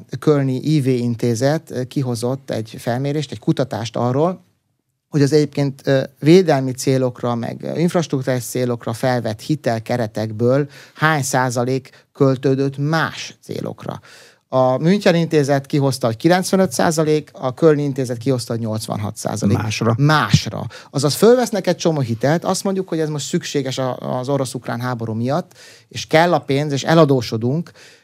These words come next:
Speaker 1: és aztán kilencvenöt százalék vagy nyolcvanhat, attól függ, melyik intézetnek hiszünk, de legalábbis egy nagyon magas számarány másra költődik. Gyakorlatilag szociális kiadásokra, más dolgokra. És ugyanezek az intézetek azt is kiszámolták, ha így megyünk tovább,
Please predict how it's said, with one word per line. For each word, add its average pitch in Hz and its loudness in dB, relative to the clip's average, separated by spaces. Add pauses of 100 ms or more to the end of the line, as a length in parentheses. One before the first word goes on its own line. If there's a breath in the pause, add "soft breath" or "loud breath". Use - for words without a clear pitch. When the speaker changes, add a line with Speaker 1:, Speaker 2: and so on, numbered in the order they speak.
(180 loud breath)
Speaker 1:
és - -10
aztán 147 0
kilencvenöt 151 2
százalék 123 0
vagy 113 -8
nyolcvanhat, 127 -4
attól 117 -6
függ, 110 -8
melyik 110 -4
intézetnek 107 -8
hiszünk, 175 0 (400 loud breath)
de 127 -4
legalábbis 143 2
egy 139 0
nagyon 151 2
magas 127 0
számarány 156 0 (120)
másra 165 -2
költődik. 110 -8 (220 loud breath)
Gyakorlatilag 147 -2
szociális 160 2
kiadásokra, 123 -4 (240 loud breath)
más 127 0
dolgokra. 117 -4 (240 loud breath)
És - -6
ugyanezek 180 2
az 139 -2
intézetek 139 -4
azt 131 -4
is 180 -2
kiszámolták, 170 0
ha - -6
így 190 0
megyünk 135 0
tovább, 120 -2